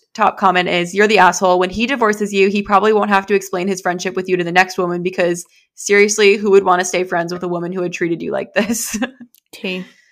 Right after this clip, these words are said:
Speaker 2: Tea, tea, tea.
Speaker 1: Um,
Speaker 2: Yeah, everyone is basically in the comments being like,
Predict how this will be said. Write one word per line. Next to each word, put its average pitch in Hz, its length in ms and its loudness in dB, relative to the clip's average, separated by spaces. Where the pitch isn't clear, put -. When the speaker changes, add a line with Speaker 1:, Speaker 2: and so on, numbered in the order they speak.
Speaker 2:
Tea, 240 120 -6
tea, 180 240 0
tea. 202 140 -2
Speaker 1:
Um, 208 180 -10
Speaker 2:
Yeah, 180 320 -2
everyone 196 480 0
is 185 140 -8
basically 180 420 -4
in 175 100 -10
the 185 60 -10
comments - 380 -8
being - 180 -12
like, - 320 -8